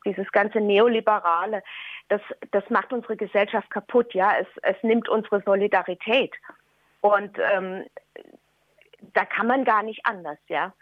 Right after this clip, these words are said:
Und man muss natürlich auch sehen, die A F D, auch die A F D hat sich ja entwickelt, ja. Ähm, auch die werden immer, immer radikaler und insofern muss sich natürlich auch unsere,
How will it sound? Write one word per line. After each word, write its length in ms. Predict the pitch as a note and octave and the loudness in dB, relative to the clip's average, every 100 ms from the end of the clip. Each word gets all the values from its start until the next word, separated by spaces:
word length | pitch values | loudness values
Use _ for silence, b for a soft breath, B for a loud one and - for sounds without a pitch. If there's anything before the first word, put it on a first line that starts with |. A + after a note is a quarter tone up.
| B B B | B B B
Und 80 | F#3+ | -2
man 120 | G3 | -2
muss 160 | G#3 A3+ | -2 -2
natürlich 360 | A#3 A3+ A3 - | 0 0 2 0
auch 160 | C#3 - | 0 2
sehen, 240 | B3 B3 A#3+ B B | 2 2 -2 B B
die 60 | G3+ | 0
A 140 | G3 | 0
F 60 | G3 | -4
D, 60 | - E3 | 0 0
auch 100 | - | 0
die 120 | A#3+ | 0
A 140 | - G#3 | 0 0
F 100 | - | -4
D 140 | B3+ | -4
hat 240 | C4 A#3 - | -2 -4 -4
sich 220 | - A3 - | -10 -6 -2
ja 160 | F3+ | 0
entwickelt, 580 | F3 F3+ - E3 - A#2 - | -2 -8 -6 -6 -6 -10 -6
ja. 320 | - B2+ D#3 _ _ _ _ _ - E3 | -2 -2 -2 _ _ _ _ _ -4 2
Ähm, 300 | E3+ F3+ - - | 2 0 -2 -2
auch 120 | F3+ - | -2 -2
die 240 | A#3 C4 | 0 2
werden 300 | A3 G#3 G#3 | 4 2 0
immer, 380 | - G#3+ A3 G3+ F#3+ - | -2 -2 0 2 0 0
immer 420 | - G#3 G3 F#3 - - | -4 -4 0 0 0 0
radikaler 800 | F3 G#3 F#3+ - E3+ D#3+ E3+ - - | -2 -2 -10 -4 -4 -2 -2 -2 -2
und 240 | F#3+ F#3 - | -4 -6 -4
insofern 640 | G#3 G#3 G3 A#3+ G3 F#3+ - | -2 2 2 4 2 0 -10
muss 240 | - G#3+ G#3 | 0 0 2
sich 220 | A3 A3 A3+ | 0 -2 2
natürlich 560 | G3+ - G#3 G#3 G#3 - | 0 2 2 2 0 0
auch 180 | F#3 - | -2 0
unsere, 640 | G#3 G#3+ G#3+ - G#3+ G3+ | 0 0 0 4 6 4